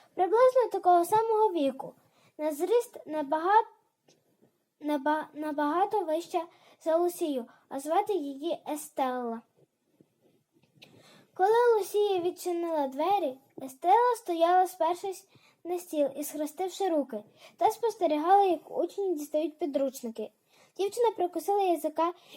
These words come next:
і чекала на новий дотеп про своє запізнення.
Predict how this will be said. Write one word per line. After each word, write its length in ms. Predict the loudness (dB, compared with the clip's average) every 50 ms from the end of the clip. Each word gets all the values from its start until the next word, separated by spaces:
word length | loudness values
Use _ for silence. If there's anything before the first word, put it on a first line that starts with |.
| -16 -12 -8
і 180 | -6 -6 -6
чекала 400 | -4 -4 -2 0 2 2 2 2
на 140 | 2 2 0
новий 600 | 0 -2 -2 0 0 2 2 2 0 -2 -4 -6 -10 -16 _ _ _ _ _ _ -14
дотеп 440 | -8 -6 -6 -4 0 0 2 2 2 0 _ _ -20 -20 _ -10 -6
про 140 | -4 -4
своє 340 | -4 -4 -6 -4 -2 -2 0
запізнення. 680 | -2 -4 -6 -4 -4 -4 -4 -2 -4 -6 -6 -8 -10